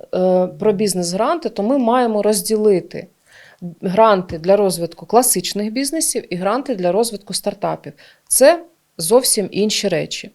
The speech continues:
Як вам зрозуміти, у вас бізнес чи стартап? Наприклад, вчора до нас приходила клієнтка, і вона заповнила анкету на стартап.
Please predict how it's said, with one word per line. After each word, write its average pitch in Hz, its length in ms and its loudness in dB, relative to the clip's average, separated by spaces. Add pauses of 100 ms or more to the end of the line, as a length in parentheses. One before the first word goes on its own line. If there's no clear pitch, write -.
(120)
Як 269 320 2
вам 233 180 0
зрозуміти, 196 680 -2 (260)
у 175 80 -8
вас 196 180 6
бізнес 269 400 -4
чи - 140 -6
стартап? - 480 -4
Наприклад, 196 460 -6
вчора 247 340 -2
до 180 100 -6
нас 190 280 -4 (260)
приходила 180 500 0
клієнтка, 240 680 -4 (420)
і 302 280 -2
вона 214 260 0
заповнила 214 540 0
анкету 226 680 0
на 220 240 2
стартап. - 600 -2